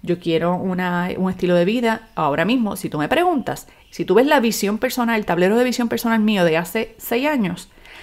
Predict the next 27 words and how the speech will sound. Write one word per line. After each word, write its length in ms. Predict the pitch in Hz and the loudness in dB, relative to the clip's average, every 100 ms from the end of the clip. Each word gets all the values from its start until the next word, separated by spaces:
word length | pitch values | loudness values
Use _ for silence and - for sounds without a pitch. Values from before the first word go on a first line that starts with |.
| - - | -18 -6
la 240 | 185 175 | -2 0
cocina 420 | 175 175 196 196 | -2 -4 -2 -2
que 140 | 208 233 | 0 -2
yo 100 | 233 | 0
quería 420 | 233 220 226 - - | -2 0 0 -2 -4
tener 480 | - 240 320 202 - | 0 2 2 -2 -2
era 240 | - 220 226 | -4 -2 -2
bien 360 | 202 254 311 | -4 -4 -2
chiquita, 420 | - 240 196 226 - - - - - - | -4 -6 -6 -8 -14 -20 -20 -20 -20 -6
pequeñita 600 | 202 - 196 285 359 320 320 - - - - | -4 -2 -2 -2 -2 -4 -6 -20 -20 -20 -6
y 380 | 220 208 196 185 | -2 0 0 -2
bonita, 880 | 196 175 170 214 311 - 240 339 - - - - - | 2 4 4 4 2 4 2 2 -4 -20 -20 -20 -10
con 120 | 170 | -6
unas 180 | 156 180 | -4 -2
condiciones. 420 | 196 214 240 277 277 | -2 -2 0 0 0
Ahora 320 | 196 196 294 | -2 0 -2
mismo, 340 | 349 392 - 190 | -2 -4 -4 -6
si 100 | 190 | -4
tú 120 | 175 | -6
me 80 | 160 | -4
preguntas 440 | 170 190 240 - | -4 -4 -4 0
a 80 | 220 | 0
los 120 | 165 | 0
cuarenta 340 | - 156 160 | 0 -2 -2
y 60 | - | -4
tres 180 | - 170 | -2 0
años, 400 | 233 294 196 | 0 0 -4